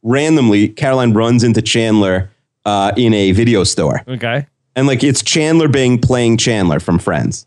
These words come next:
Speaker 2: Okay, yes.
Speaker 1: And a lot of these shows got, like, Seinfeld, of course, would never do a crossover.
Speaker 2: Yeah.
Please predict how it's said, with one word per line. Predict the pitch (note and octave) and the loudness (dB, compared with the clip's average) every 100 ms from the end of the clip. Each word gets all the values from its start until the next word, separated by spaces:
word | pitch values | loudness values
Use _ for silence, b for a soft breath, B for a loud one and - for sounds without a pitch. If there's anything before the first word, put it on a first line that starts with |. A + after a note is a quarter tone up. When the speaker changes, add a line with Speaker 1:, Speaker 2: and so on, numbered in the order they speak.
| _ | _
Speaker 2:
Okay, | B2+ B2 B2 C3+ | -8 -6 -6 -4
yes. | D3 A#2 - - - _ _ _ _ C3 | -6 -6 -8 -16 -18 _ _ _ _ -4
Speaker 1:
And | C3 C3 C#3+ | 0 0 0
a | |
lot | D3 F3 A3+ | 0 0 2
of | |
these | D#3 C3+ | 2 2
shows | D#3+ C#3 A2+ G#2+ | 0 2 2 2
got, | A2 A#2 B2+ | 0 -2 0
like, | A#2 - | -2 -6
Seinfeld, | - D#3+ F3 E3 A#2+ | -4 -2 0 0 -2
of | A#2 | -2
course, | C#3 A#2 | -2 0
would | G#2+ G2+ | 0 2
never | G#2+ G2 F#2+ | 2 0 0
do | F2 | 0
a | D#2+ | 0
crossover. | G2+ F2+ E2 D2+ D#2+ | -2 -2 -2 -2 -2
Speaker 2:
Yeah. | B2 A2 F#2+ | -2 -4 -8